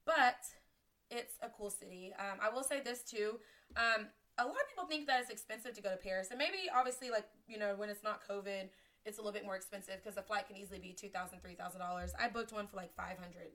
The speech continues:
okay? So it's super cheap. And going there is pretty cheap as well. And even spending money, it's a little bit cheaper than,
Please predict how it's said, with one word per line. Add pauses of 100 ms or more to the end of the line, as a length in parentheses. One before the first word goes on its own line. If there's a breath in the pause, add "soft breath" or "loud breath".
okay?
So
it's
super
cheap. (360 loud breath)
And
going
there
is
pretty
cheap
as
well.
And
even
spending
money,
it's
a
little
bit
cheaper
than,